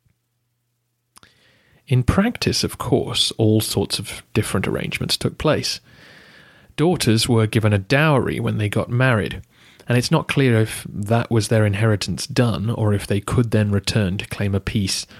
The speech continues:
of the parental estate. In many cases, women were not educated and so might lack knowledge of the law. It might depend on their husband's willingness to contest a will for her.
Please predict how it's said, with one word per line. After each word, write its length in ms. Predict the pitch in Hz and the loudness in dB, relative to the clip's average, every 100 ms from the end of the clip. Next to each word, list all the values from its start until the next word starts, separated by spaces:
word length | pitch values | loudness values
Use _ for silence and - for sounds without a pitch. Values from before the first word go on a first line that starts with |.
| - 107 | -8 -6
of 160 | 101 | -4
the 80 | - | -4
parental 500 | - 104 98 95 85 | -2 0 0 -2 -4
estate. 600 | - - 135 104 - - _ _ _ - - - | -4 0 0 0 -4 -14 _ _ _ -20 -18 -8
In 100 | 107 | -2
many 220 | 117 117 | 0 0
cases, 480 | - 107 - 104 - - - - | 0 -2 -2 -4 -8 -18 -10 -2
women 300 | 117 117 113 | 0 2 2
were 100 | 107 | 2
not 280 | 113 113 | 2 2
educated 640 | 113 113 107 - - - - | 0 0 -2 -4 -10 -10 -10
and 160 | 107 | -8
so 200 | - 104 | -2 -2
might 340 | 101 101 107 - | 0 2 0 0
lack 340 | 107 - - | -2 -2 -2
knowledge 380 | 107 101 98 - | 2 2 2 -2
of 100 | - | -6
the 80 | - | -2
law. 400 | 101 120 - - - - - - - - | 2 2 2 -4 -14 -20 -20 -20 -20 -6
It 100 | 104 | -2
might 160 | 104 78 | 0 0
depend 420 | - - 104 95 | 0 2 2 2
on 140 | 92 | 2
their 160 | 92 90 | 0 -2
husband's 580 | - 131 120 95 98 - | 0 0 2 0 0 -2
willingness 520 | 98 98 87 - - - - | -4 -2 -4 -4 -8 -16 -4
to 100 | - | -2
contest 580 | - 107 - 104 - - - | -2 -4 -2 -2 -2 -2 0
a 80 | |
will 300 | 101 98 95 | 2 2 0
for 320 | 110 - 110 104 | -2 2 4 2
her. 260 | 92 - | -2 -8